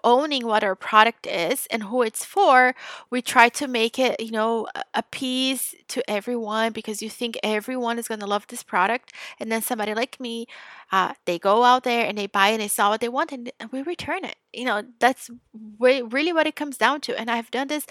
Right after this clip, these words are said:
multiple times, you guys. Like, I hate to say it, but it's true. Multiple times where I have bought something, I thought it was something, and then I got something else. So, you know, that's one reason why people return. So be very clear. Your listing needs to be very clear. And if you have no idea what I'm talking about,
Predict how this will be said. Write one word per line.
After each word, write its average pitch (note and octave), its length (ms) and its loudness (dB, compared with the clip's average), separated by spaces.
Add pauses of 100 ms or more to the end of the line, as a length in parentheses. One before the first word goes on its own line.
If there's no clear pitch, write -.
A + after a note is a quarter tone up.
(300)
multiple C#4 440 4
times, G#3 320 -4
you A3 80 -10
guys. G#3 260 -4
Like, G#3+ 180 -2
I G#3+ 40 -4
hate B3+ 260 -2
to B3 80 -8
say B3+ 220 4
it, A3+ 80 2
but G#3+ 100 -6
it's - 220 -8
true. B3+ 320 0 (400)
Multiple A#3+ 340 0
times D4+ 280 -2
where A#3 80 -2
I A3+ 40 0
have A#3 200 -2
bought G3+ 240 4
something, C4+ 340 -6
I G#3 120 -2
thought G3 220 0
it G#3+ 40 -2
was A#3+ 100 -4
something, A3+ 420 -2
and G#3 120 -4
then G3+ 100 -4
I G3+ 100 -2
got F#3+ 280 2
something - 360 -12
else. - 380 -8 (260)
So, G3 360 4 (240)
you B3 80 -4
know, G#3+ 160 0
that's A#3 260 -2
one A3 240 -4
reason A#3 300 -8
why G#3 120 -2
people G#3+ 280 -10
return. G#3 340 -10
So - 160 -12
be A#3+ 120 -10
very C4 420 2
clear. C4 260 0
Your A3+ 160 -2
listing A#3 360 -4
needs C#4+ 160 -8
to - 60 -12
be C4 120 -8
very A3 340 -2
clear. A#3 260 -4
And - 140 -6
if A3 100 -12
you A3+ 60 -6
have G#3 160 -2
no G#3+ 220 -4
idea D#4+ 260 0
what D4+ 100 0
I'm C#4+ 120 -4
talking A#3 280 -4
about, A3 280 2